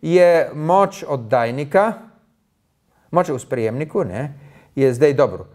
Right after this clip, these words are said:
Sorazmerna moč oddajnika, te sorazmerje še zmeraj ostaja, moč, eh, dobitek oddajne antene, dobitek sprejemne antene.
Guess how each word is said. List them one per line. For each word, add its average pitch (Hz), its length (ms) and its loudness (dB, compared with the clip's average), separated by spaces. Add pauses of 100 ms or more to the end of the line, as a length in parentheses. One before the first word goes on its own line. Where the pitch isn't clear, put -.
(120)
Sorazmerna 151 680 0
moč 139 320 -4
oddajnika, 107 560 -2
te 113 160 -6
sorazmerje 104 520 -6
še 95 80 -10
zmeraj 101 180 -6
ostaja, 87 240 -4
moč, 104 260 -6
eh, 98 380 -10
dobitek 104 380 -4
oddajne 104 440 -2
antene, 120 380 -6
dobitek 101 440 -12
sprejemne 98 420 -10
antene. 165 440 -4